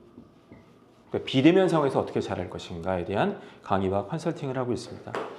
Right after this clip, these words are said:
쭉 설명을 다시 한번 정리해보자면 제가 휴먼 커뮤니케이션 중에 스피치 커뮤니케이션 박사를 갖고 있습니다. 제 강의의 큰 주제는 스피치와 커뮤니케이션을 볼 수 있겠고, 스피치는 단순하게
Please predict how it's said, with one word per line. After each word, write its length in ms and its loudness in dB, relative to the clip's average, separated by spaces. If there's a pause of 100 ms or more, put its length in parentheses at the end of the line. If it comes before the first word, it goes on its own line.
(400)
쭉 360 2
설명을 840 6
다시 220 -2
한번 180 4
정리해보자면 760 0 (380)
제가 220 4
휴먼 280 6
커뮤니케이션 600 6
중에 140 4
스피치 280 0
커뮤니케이션 580 2
박사를 720 2 (280)
갖고 260 0
있습니다. 460 -4
제 160 -2
강의의 280 4
큰 140 -2
주제는 460 -2 (320)
스피치와 560 0
커뮤니케이션을 720 2
볼 100 0
수 140 -6
있겠고, 500 -4 (220)
스피치는 480 4
단순하게 800 0